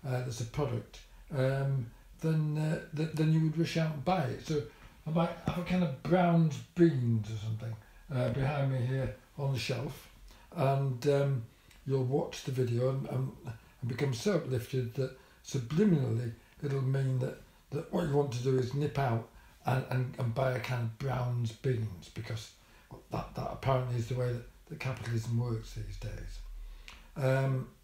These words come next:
<clears throat> so we're very much in chime, really, with, with, with Mister Murty's aims, um, and we want to stress the positives and the upside. And, and, and certainly, I think one of the upsides of, of the last week,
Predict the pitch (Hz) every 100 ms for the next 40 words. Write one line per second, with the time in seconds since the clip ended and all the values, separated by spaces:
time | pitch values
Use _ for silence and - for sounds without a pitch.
0 | - - - - - 160 151 - - -
1 | - - - - - - - 143 190 214
2 | 185 - - - - - - 160 - -
3 | 202 185 131 120 110 110 113 113 - -
4 | - 123 117 - 127 147 - 135 139 127
5 | 123 131 151 113 98 135 151 - - -
6 | - - - 135 143 147 147 147 143 135
7 | - - - - - 135 135 147 170 170
8 | - 117 - 156 - - - 160 131 117
9 | 123 110 120 120 113 - 113 104 107 117
10 | 123 123 123 - - - - - 123 -
11 | 277 247 165 147 127 156 151 - 160 151
12 | 143 160 - - 151 139 135 120 - -
13 | 123 117 127 113 135 180 - - 120 110
14 | 131 -